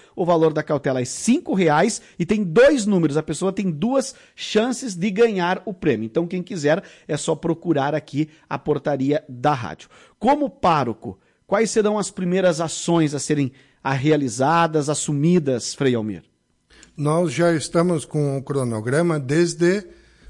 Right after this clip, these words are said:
Speaker 2: dois mil e dezenove, quando foi feita a última assembleia e devido à pandemia foi parado tudo. Tem todo aquele projeto represado.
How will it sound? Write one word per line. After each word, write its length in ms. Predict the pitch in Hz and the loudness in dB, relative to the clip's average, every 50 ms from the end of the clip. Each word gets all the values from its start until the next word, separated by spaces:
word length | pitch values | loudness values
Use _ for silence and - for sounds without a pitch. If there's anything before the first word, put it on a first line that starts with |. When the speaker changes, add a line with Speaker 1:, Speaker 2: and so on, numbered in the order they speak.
| - - | -20 -6
Speaker 2:
dois 280 | - 143 175 185 185 151 | -2 2 2 2 2 2
mil 220 | 185 196 208 208 | 0 0 0 0
e 60 | 240 233 | 0 0
dezenove, 800 | 196 220 220 202 208 233 226 214 196 180 175 160 131 123 120 | 2 2 2 2 2 0 0 0 2 2 2 2 0 -2 -4
quando 340 | - - 156 156 160 160 156 | -4 -2 -2 0 0 0 0
foi 220 | 160 - 156 143 | 0 -2 -2 -2
feita 420 | 131 - - 123 127 127 127 - 117 | -4 -4 -4 -2 -2 -2 -4 -4 -4
a 80 | 110 | -4
última 460 | 117 127 139 135 127 - - 120 120 117 | -2 -2 -4 -4 -6 -6 -6 -6 -6 -6
assembleia 640 | 107 - - 131 123 120 131 156 175 185 170 139 123 | -6 -6 -6 -4 -4 -2 -2 0 0 0 0 -2 -4
e 40 | 117 | -4
devido 260 | 113 113 104 110 117 | -4 -4 -4 -4 -6
à 60 | 117 | -4
pandemia 540 | 117 - 120 120 120 117 113 120 123 117 104 | -4 -4 -4 -4 -4 -4 -4 -4 -4 -4 -6
foi 220 | - - 104 104 | -6 -6 -8 -8
parado 460 | 101 - 104 98 98 95 98 95 - _ _ | -8 -10 -12 -10 -10 -10 -12 -12 -14 _ _
tudo. 320 | - 208 226 208 156 117 - _ _ _ - - - - _ _ | -6 -6 -4 -4 -6 -10 -16 _ _ _ -20 -20 -20 -20 _ _
Tem 140 | - 175 180 | 0 0 0
todo 240 | 180 226 226 240 247 | 2 2 0 0 0
aquele 360 | 233 226 - 240 226 226 233 | -2 -4 -4 -4 -4 -4 -4
projeto 1200 | 226 - - _ - 214 220 233 233 196 147 147 151 170 190 180 - - 214 202 202 208 214 214 | -6 -10 -14 _ -4 -2 0 0 0 -2 -2 -2 -2 -2 -2 -4 -6 -6 -4 -2 -2 -2 -2 -2
represado. 760 | 165 185 220 226 226 220 226 226 214 - 190 165 165 170 151 | -4 -4 -4 -4 -2 -2 -2 -2 0 -2 -2 -4 -4 -6 -8